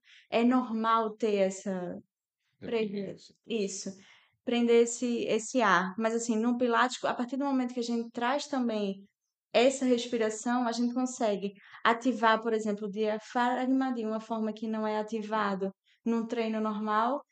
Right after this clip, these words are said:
Speaker 1: trabalhar, assim, intercostais, que vai ajudar também na postura, que o, o Pilates também é excelente, e também ficou conhecido por correção postural,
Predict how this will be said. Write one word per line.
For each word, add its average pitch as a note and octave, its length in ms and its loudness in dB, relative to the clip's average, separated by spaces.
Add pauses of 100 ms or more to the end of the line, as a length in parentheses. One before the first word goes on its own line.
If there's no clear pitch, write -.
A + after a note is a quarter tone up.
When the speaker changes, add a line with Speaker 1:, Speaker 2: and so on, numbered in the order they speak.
(140)
Speaker 1:
trabalhar, A3+ 440 6
assim, A3+ 340 0
intercostais, A#3+ 920 0
que B3+ 120 -2
vai A3+ 200 4
ajudar A3+ 320 2
também A#3 320 0
na A#3 120 4
postura, B3+ 600 0 (100)
que G3+ 100 -10
o, G3 100 -2
o G3+ 340 -2
Pilates G#3+ 340 -2
também A3 360 -2 (340)
é A3 100 4
excelente, A#3+ 500 2
e A3+ 100 -6
também B3+ 280 4
ficou C#4+ 220 2
conhecido B3 600 -2
por G#3+ 180 -8
correção A3 400 -6
postural, G#3+ 640 -2